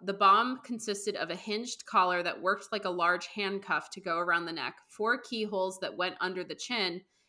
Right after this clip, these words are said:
and a rectangular section that contained two pipe bombs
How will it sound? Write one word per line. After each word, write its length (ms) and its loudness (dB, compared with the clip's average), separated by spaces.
and 120 -2
a 60 2
rectangular 760 0
section 560 -4
that 160 -8
contained 440 -6
two 200 -8
pipe 420 0
bombs 400 4